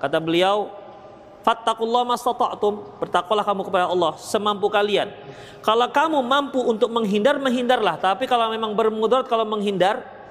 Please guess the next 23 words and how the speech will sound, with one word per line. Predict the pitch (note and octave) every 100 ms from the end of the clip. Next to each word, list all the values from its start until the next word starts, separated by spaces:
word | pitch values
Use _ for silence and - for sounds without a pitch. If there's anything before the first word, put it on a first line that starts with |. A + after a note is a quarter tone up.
| - C#3+
misalnya | D#3 F3 G3+
antum | G3 G3+
punya | G3+ G3
sekolah, | G#3+ G3 G3+ G3 - - - -
diwajibkan | D3 D3 D3+ F#3+ F#3+
oleh | F#3+
Diknas | F#3 F#3+ G3+ G3
untuk | G3+ F3+ A3 A3
menghormat | E3+ E3+ G3+ G3+ F#3
bendera. | F#3+ G3 F3+ B2+ - - - -
Kalau | E3+ F#3+
enggak, | A3 G#3
akan | E3+ F#3+
dicabut | F#3 A3 G#3 G#3+
siopnya, | - A3+ A3 G3+ D#3+
si | G3+ F#3+
izin, | G3
izin | F#3+ F#3+ G#3
operasionalnya. | F#3+ G3 A3 G#3 F3 -
Sudahlah, | - A#2 D#3 F#3+ - - - - - - C3+
ya, | F#3+ G3+ - -
sebisanya. | - A#3 G#3 G3 F#3 F#3 C#3+ C#3+ F3+ F3+ - - - - - - - -
Demikian. | E3 F3+ E3+ C3